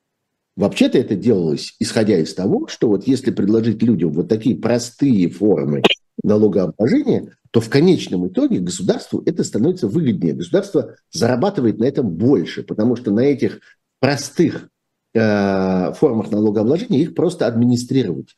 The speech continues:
Они не требуют большого и сложного аппарата, который сам по себе,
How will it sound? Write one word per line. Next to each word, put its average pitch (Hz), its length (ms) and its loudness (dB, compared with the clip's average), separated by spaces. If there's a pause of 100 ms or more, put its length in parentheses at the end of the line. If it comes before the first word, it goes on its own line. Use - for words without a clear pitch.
Они 117 220 4
не 147 160 2
требуют 135 480 2
большого 120 480 2
и 98 80 2
сложного 117 500 0
аппарата, 107 440 -2
который 107 460 0 (220)
сам 131 240 2
по 113 80 0
себе, 123 560 2